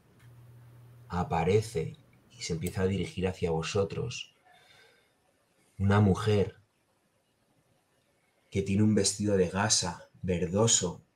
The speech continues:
y azul-, az-, azulado que va ondulando y va cambiando la tonalidad. Y tiene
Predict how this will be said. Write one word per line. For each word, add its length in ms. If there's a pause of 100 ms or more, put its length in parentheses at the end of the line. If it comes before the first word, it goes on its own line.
(380)
y 120
azul-, 420
az-, 320
azulado 540
que 120
va 120
ondulando 1000 (540)
y 100
va 140
cambiando 560
la 140
tonalidad. 640 (400)
Y 100
tiene 580